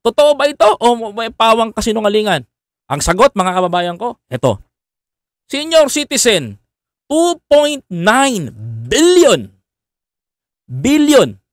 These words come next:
Ayan, two point nine billion sa mga senior citizen na pondo. Walang pakialam si Pangulong Bongbong Marcos, no? Kaya naipasa natin.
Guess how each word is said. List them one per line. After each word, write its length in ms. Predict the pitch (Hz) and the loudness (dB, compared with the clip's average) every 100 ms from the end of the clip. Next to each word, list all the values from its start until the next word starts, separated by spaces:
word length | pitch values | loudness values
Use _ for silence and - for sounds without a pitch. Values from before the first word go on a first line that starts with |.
| _ _ _ _ _ _ _ | _ _ _ _ _ _ _
Ayan, 160 | 160 214 - | -8 -8 -6
two 160 | 311 | -6
point 160 | 320 330 | -4 -6
nine 320 | 320 320 277 | -4 -4 -2
billion 400 | 285 277 226 113 _ _ _ _ _ _ | -2 0 -2 -4 _ _ _ _ _ _
sa 160 | - 247 | -8 -2
mga 160 | 269 262 | 0 0
senior 320 | 285 269 254 | -2 -4 -4
citizen 400 | 277 262 262 254 | -4 -6 -4 -2
na 160 | 240 | -2
pondo. 400 | - 226 175 156 - _ _ _ _ _ _ _ _ _ _ | -2 -2 -2 -4 -4 _ _ _ _ _ _ _ _ _ _
Walang 240 | 202 262 | -2 0
pakialam 400 | - 262 262 269 | 0 0 0 0
si 80 | 262 | -6
Pangulong 320 | 262 269 262 | -6 -6 -4
Bongbong 320 | 254 262 269 | -4 -6 -6
Marcos, 320 | 262 262 311 320 | -2 -2 -4 -8
no? 240 | 370 370 - | -8 -10 -6
Kaya 240 | 156 170 | -2 0
naipasa 480 | 175 175 180 - 190 | 0 -2 -4 -6 -6
natin. 400 | 185 202 359 262 | -6 -6 -10 -12